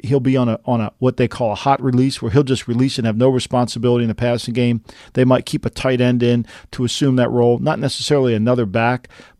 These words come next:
but I think they're, certainly they're gonna try to find a way to massage it and also try to keep him on smaller defense. I mean, the Mike point, when they, when you hear the qu-, quarterback say,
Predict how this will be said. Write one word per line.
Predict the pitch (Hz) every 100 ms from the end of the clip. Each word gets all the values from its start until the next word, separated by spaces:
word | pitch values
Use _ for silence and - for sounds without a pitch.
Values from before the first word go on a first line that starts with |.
| -
but | 123 127
I | 120
think | 139 117
they're, | 131 139
certainly | 135 151 135 127
they're | 127
gonna | 127
try | 107 127
to | 113
find | 135 127
a |
way | 117 123
to | 113
massage | 110 110 - 135 135 123
it | 139 - _ -
and | 139
also | 165 190 135
try | - 135
to |
keep | 120 - 175 -
him | 156 143
on | 135 127 113
smaller | - 151 139 135 120
defense. | 123 123 131 107 127
I |
mean, | 127 120 - - - -
the | 135
Mike | 143 170 -
point, | 156 131 - _ -
when | 139
they, | 143 175
when | 160 147 143
you | 151
hear | 160 175
the | 135
qu-, | - 131
quarterback | - 156 139 127
say, | - 139 127